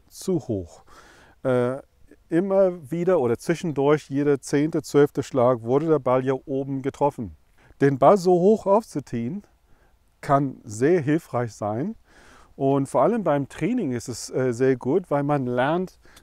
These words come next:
den Ball mehr in der Aufwärtsbewegung zu treffen. Und, äh, man schwingt automatisch mehr von innen, wenn man das versucht. Aber ist das richtig für den Platz?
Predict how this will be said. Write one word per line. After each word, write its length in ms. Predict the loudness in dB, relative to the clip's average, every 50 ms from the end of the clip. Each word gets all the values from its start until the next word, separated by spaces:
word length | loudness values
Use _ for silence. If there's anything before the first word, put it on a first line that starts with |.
| _ -6 -4
den 180 | -4 -2 0
Ball 220 | 2 2 2 2 2
mehr 260 | 0 0 0 0 0
in 60 | -2
der 100 | -4 -2
Aufwärtsbewegung 1120 | 0 0 0 0 0 0 2 2 2 2 0 -4 -10 _ -6 -4 -2 -2 -2 -2 -2 -6 -6
zu 120 | -8 -12
treffen. 460 | -6 -2 -2 -2 -2 -4 -8 -12 -12 -16 _ _ -20 -20 -20 -20 -20 -20 -20 _ _ _
Und, 680 | -10 -8 -6 -4 -4 -4 -4 -4 -6 -6 -8 -8 -4 0
äh, 240 | 2 2 2 2 0
man 180 | -2 -4 -6
schwingt 320 | -6 -4 -2 -2 -2 0 0
automatisch 760 | -2 -2 0 -2 -2 0 2 2 2 2 0 -2 -4 -6 -12 -20 _ _ _ -20 -20 -20 -14 -10
mehr 360 | -6 -4 -2 0 0 -2 -2
von 240 | -2 -4 -4 -4 -6 _ _ -6
innen, 420 | -4 -2 0 0 -2 -2 -6 -10 -14 _ _
wenn 220 | -4 -2 -2 0 -2
man 220 | -2 -2 -2 -4
das 280 | -2 -2 -2 -2 -4 -6
versucht. 600 | -6 -4 -4 -4 -4 -4 -6 -6 -8 -14 -20 -20 _ _ _ _ _ _ _ -20 -20 -20 -20 _ _ _ _ _ _ _
Aber 260 | -10 -8 -8 -6 -6
ist 220 | -8 -6 -2 0
das 180 | -2 -2 0 -4
richtig 320 | -6 -6 -6 -8 -10 -10
für 160 | -8 -6 -2 0
den 220 | 0 0 0 -2
Platz? 800 | -6 -4 -4 -4 -4 -4 -8 -14 -18 -18 -18 -20 -20 -20 -20 -20